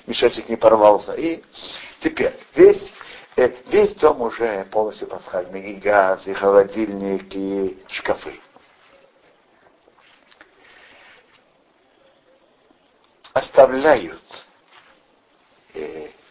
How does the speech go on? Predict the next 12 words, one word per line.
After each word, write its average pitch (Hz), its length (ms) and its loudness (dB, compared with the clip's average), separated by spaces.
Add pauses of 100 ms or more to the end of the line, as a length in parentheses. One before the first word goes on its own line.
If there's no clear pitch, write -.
(140)
хорот 120 640 6
или 101 160 -6
пита, 117 380 -6
каждый - 380 -2
что - 300 -4
оставляет. 135 640 -8 (600)
Теперь, 90 280 -6 (480)
и 113 380 -2 (3000)
у 131 100 -2
нас 170 200 2
же 139 100 -6
сейчас 85 600 -10